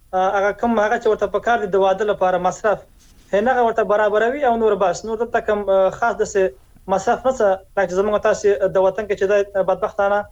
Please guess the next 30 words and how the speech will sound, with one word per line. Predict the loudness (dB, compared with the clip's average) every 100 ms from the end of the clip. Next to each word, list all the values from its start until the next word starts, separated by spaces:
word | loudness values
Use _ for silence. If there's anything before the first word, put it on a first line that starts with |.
| -16 -20 _ -2
نو | 0
هسې | 0 0
یو |
مصرف | 0 0 -2 -2
نشته | -6 -6
دلته. | -6 -2 -4 -4 -6
نو | -2
دلته | 0 -2 -2
کولی | 0 2 0
شي | -2
چې | -4
مثلاً، | -2 0 0 0 2
اه، | 0 0
هر | -2 0
وخت | -4 -4 -2 -2 0
چې |
مثلاً | -2 0 0
نجلۍ | 0 0 2 2 0 -6 -20 -20 -20 -18
د | -2
هلک | 0 2 0 0
سره، | 0 2
اه، | 2 2 0 -8 _ _ _ _ -4
اه، | -2
متوافق، | 0 2 2 2 -2 0 2
اه، | 2 2 0
جواب | 0 2 2 -2 -12 _ -2
لاسته | -2 2 0
راسه | 2 0 0
کړل، | 2 0 0
ځي، | -4 -6 -4 -4